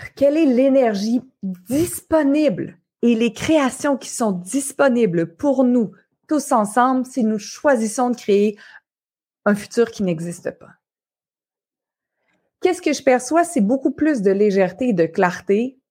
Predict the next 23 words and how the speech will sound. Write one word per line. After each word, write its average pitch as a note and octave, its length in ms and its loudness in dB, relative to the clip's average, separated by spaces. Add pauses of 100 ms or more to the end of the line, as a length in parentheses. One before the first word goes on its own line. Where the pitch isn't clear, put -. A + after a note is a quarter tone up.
(220)
Est-ce E3+ 140 -2
que - 80 -4
c'est E3+ 160 -8
dans D#3+ 180 0 (240)
cinquante, A3 760 -2 (100)
quarante, F#3 600 -2 (140)
trente, F#3+ 520 0 (120)
vingt, F3 460 0 (580)
cent G3 240 0
ans, G#3 140 2
deux F3+ 120 0
cents F3 320 -2
ans, F#3 120 0
trois F3 280 -2
cents E3+ 320 -2
ans, F#3+ 120 0
quatre F#3+ 200 -6
cents F#3 240 0
ans ? B3 140 2
J'en F#3 160 0
ai F#3+ 220 -2
aucune A3+ 320 0
idée. G3+ 300 0